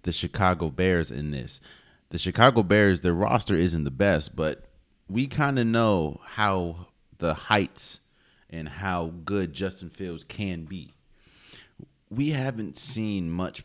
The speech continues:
We, maybe a drive or maybe, you know, a half, but we haven't seen Jordan Love drive this car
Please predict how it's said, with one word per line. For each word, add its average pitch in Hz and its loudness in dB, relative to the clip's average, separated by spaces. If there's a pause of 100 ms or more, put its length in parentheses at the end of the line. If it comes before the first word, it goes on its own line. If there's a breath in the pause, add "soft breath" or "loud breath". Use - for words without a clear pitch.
(140)
We, 117 -2
maybe 117 6
a 82 6
drive 98 0
or 107 -2
maybe, 98 -2
you 92 -2
know, 76 0
a 73 0
half, 92 -4
but - 0
we 120 0
haven't 123 2
seen 92 0 (1600 loud breath)
Jordan 98 4
Love 90 -2
drive 82 0
this 71 -4
car - -8